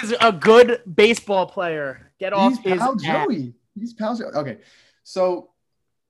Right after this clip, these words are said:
Speaker 2: a lot of people might still think that Gallo sucks. And while you do think that,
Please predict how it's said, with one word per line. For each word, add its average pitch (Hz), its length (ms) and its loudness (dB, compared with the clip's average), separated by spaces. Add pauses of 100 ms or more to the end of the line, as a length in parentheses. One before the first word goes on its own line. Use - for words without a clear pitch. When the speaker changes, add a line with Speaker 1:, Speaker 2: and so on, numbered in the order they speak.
(140)
Speaker 2:
a 160 60 -6
lot 202 220 -4
of 247 60 -12
people 180 380 -8
might 143 280 -6
still 139 200 -12
think 127 180 -10
that 113 120 -12
Gallo 107 280 -12
sucks. - 420 -20
And 131 400 -12
while 143 140 -14
you 170 100 -16
do 196 100 -14
think 170 200 -16
that, 127 320 -10